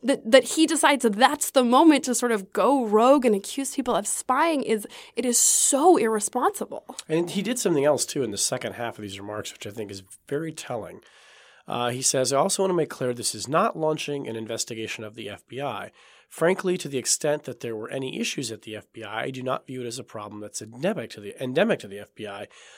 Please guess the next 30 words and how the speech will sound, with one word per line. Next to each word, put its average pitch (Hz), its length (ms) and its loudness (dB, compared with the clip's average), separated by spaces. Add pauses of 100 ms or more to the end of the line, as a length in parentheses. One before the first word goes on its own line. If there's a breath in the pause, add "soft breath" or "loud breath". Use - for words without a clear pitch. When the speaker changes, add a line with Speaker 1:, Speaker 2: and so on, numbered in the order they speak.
(320 soft breath)
Speaker 2:
I 233 80 4
think 247 220 0
there 185 100 0
was 165 140 -4
probably 147 400 0
a 131 40 0
failure 123 440 -2
among 117 300 -4
the 113 60 -12
group 131 200 -12
of 120 160 -10
leaders 113 400 -10
there 117 260 -6
at 117 160 -10
the - 160 -12
upper 110 320 -12
echelon. 107 640 -4 (440 soft breath)
Uh, 117 120 -8
he 113 80 -6
goes 117 240 -4
on 117 240 -4
to 107 40 -8
say, 113 160 -6
"Chris - 360 -6
Wray 117 100 -4
has 110 100 -8
been 110 140 -12
a 107 60 -12
great 110 260 -12
partner. 147 540 -2